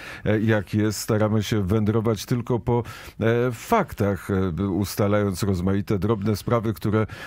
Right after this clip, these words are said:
e, dla rolników są oczywiste, a niekoniecznie są oczywiste dla, e, tych, którzy wychowali się w mieście, e, i nie mieli z rolnictwem nic, e, wspólnego. E, pan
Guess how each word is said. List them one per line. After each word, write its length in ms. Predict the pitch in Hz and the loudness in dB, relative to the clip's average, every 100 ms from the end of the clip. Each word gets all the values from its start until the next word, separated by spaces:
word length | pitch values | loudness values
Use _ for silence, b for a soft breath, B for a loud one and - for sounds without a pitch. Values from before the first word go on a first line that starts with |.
| B 104 | B 0
e, 140 | 104 | 2
dla 320 | 90 107 107 | 2 4 4
rolników 500 | 110 107 110 120 104 | 4 2 2 0 -2
są 160 | 120 110 | 0 0
oczywiste, 540 | 101 104 110 - 113 | 0 -2 -2 0 0
a 60 | 104 | 2
niekoniecznie 600 | 104 110 107 104 - 101 | 2 2 0 0 -2 -2
są 180 | 110 104 | 0 0
oczywiste 520 | - 101 98 - 104 | 0 -2 -2 -2 0
dla, 240 | 107 104 - B B B | 2 0 -2 B B B
e, 260 | 104 104 | 2 2
tych, 260 | - 107 92 | 0 -2 -2
którzy 460 | - 107 90 107 87 85 85 87 | -2 0 2 2 0 -4 -4 0
wychowali 600 | 107 117 104 107 107 104 | 0 2 2 2 2 0
się 180 | - 101 | 0 0
w 280 | 85 90 | 0 0
mieście, 540 | 101 113 104 - 123 117 B B B | 2 2 0 -2 -2 -2 B B B
e, 200 | 101 104 | 0 2
i 100 | 104 | 2
nie 140 | 107 107 | 2 2
mieli 200 | 110 107 | 2 2
z 100 | 110 | 2
rolnictwem 560 | 110 113 - 117 107 | 2 0 0 0 2
nic, 260 | 113 - 127 | 0 0 0
e, 160 | 110 | 2
wspólnego. 680 | 98 - 113 110 120 110 110 - B B | 0 -2 0 2 2 2 0 -2 B B
E, 180 | 107 104 | 0 2
pan 200 | 107 | 4